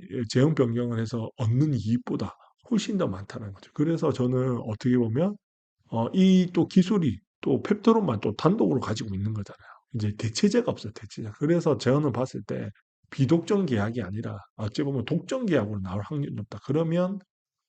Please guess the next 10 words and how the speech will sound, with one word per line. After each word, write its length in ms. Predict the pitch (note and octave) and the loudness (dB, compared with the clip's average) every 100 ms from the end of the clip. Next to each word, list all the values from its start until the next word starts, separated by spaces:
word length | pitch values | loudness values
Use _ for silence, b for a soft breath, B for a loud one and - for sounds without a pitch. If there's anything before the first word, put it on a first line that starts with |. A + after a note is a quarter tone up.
| _ | _
어, 60 | B2 A2+ | -6 2
딜이, 420 | F3 F#3 C3 - | 6 6 4 -4
더 380 | G2 G#2+ A#2 B2 | -2 0 0 0
큰 360 | - G#3+ G3 F#3+ | -4 -2 -2 0
딜이 300 | - F3 G#2+ | -2 -2 -2
나올 220 | F#2 G#2 | -2 -4
수 120 | G#2 - - - - - | -6 -14 -20 -20 -16 -6
있다라고 220 | B2 C#3 | -6 -6
생각을 340 | C3 C#3+ B2 | -8 -8 -8
하고 140 | G#2+ | -12